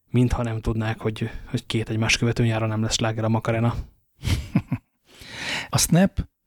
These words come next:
Speaker 2: az a cég, aki én szerintem sok mindent rosszul csinál. Például nem tud pénzt csinálni, fogynak a userei,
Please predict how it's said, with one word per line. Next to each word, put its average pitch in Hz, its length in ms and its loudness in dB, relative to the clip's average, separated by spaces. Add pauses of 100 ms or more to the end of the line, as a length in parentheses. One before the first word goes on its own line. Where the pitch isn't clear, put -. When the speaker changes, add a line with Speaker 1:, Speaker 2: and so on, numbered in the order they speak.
(160)
Speaker 2:
az 175 200 4
a 151 80 6
cég, 131 460 4
aki 123 720 6 (240)
én 185 180 6
szerintem 160 440 4
sok - 240 2
mindent 127 280 6
rosszul 113 380 4
csinál. 107 540 4
Például 127 380 6
nem 117 140 6
tud 113 160 2
pénzt 147 340 4
csinálni, 120 400 6
fogynak 120 460 2
a 110 220 6
userei, 123 720 6